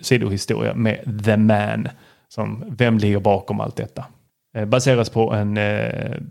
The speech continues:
bok, eller så här, manga. Eh, skitbra,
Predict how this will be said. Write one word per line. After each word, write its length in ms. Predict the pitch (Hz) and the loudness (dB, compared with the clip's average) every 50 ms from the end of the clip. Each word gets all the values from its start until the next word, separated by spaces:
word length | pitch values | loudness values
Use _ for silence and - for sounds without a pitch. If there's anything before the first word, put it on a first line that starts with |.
| - - - | -14 -12 -8
bok, 420 | - 123 113 143 - 131 131 - - | -8 -2 -2 -2 -2 -2 -8 -8 -4
eller 220 | - 131 131 127 | -2 0 0 0
så 100 | 123 131 | 0 -2
här, 340 | 120 123 131 - - 165 131 | -4 -6 -8 -12 -12 -8 -6
manga. 340 | 127 123 120 120 117 - 127 - _ _ _ _ _ _ _ _ | -4 -4 -4 -4 -4 -8 -10 -12 _ _ _ _ _ _ _ _
Eh, 300 | - 117 113 113 117 117 | -2 2 2 4 4 2
skitbra, 440 | 117 - - - - - 113 120 160 | 4 2 0 0 0 0 0 0 0